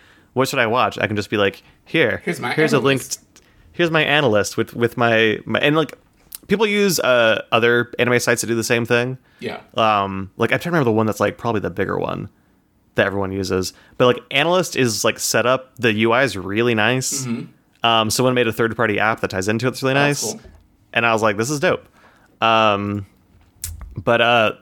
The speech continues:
Speaker 1: the show I watched, like I mentioned, She-Ra, season three is amazing. The show that I'm enjoying the most right now, though, um, without having caught up on Demon Slayer and Doctor Stone,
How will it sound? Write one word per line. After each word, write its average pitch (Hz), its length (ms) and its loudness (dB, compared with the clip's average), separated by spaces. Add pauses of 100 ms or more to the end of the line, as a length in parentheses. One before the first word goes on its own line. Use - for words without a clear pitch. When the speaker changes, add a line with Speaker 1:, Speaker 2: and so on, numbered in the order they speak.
(100)
Speaker 1:
the 120 380 2
show - 580 0
I 127 120 4
watched, 117 260 0
like 107 180 2
I 107 40 0
mentioned, 104 300 -2
She-Ra, 107 460 2 (300)
season 101 240 0
three 104 120 2
is 95 60 2
amazing. 98 400 0 (500)
The 127 140 0
show 170 200 0
that 220 80 2
I'm 226 100 0
enjoying 170 280 0
the 156 60 2
most 120 240 0
right - 120 0
now, 110 160 2
though, 104 460 0 (120)
um, 98 520 0 (560)
without 127 320 2
having 113 220 2
caught 107 200 2
up 104 100 0
on 101 140 2
Demon 101 260 -2
Slayer 98 400 2
and 92 440 -2
Doctor 95 300 -4
Stone, 98 400 -2